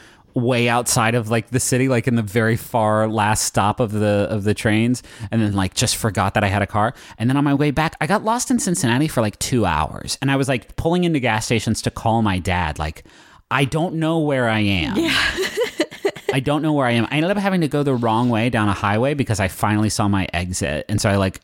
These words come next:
Speaker 1: er, I drove the wrong way down a highway a little bit to get
Speaker 2: Oh,
Speaker 1: home 'cause I was
Speaker 2: jeez.
Speaker 1: so panicked.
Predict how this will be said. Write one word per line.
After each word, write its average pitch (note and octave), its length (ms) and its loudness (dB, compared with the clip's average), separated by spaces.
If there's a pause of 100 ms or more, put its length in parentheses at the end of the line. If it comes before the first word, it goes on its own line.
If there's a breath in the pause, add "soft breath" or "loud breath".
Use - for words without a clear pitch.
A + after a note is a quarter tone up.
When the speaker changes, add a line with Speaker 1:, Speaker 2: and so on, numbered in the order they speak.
Speaker 1:
er, A#4 200 0
I D4 100 0
drove G#3 200 0
the E3 60 -2
wrong C3+ 200 2
way A2+ 100 2
down G#2 180 2
a G2+ 60 2
highway G2+ 380 2
a A2 60 0
little G2+ 280 2
bit E2+ 240 -4
to A2+ 80 -2
get G2 200 -2
Speaker 2:
Oh, A#3 40 2
Speaker 1:
home G#3 220 2
'cause D#3 240 0
I F3 80 2
was E3 100 2
Speaker 2:
jeez. D3+ 100 0
Speaker 1:
so G2+ 280 0
panicked. D#2 460 -6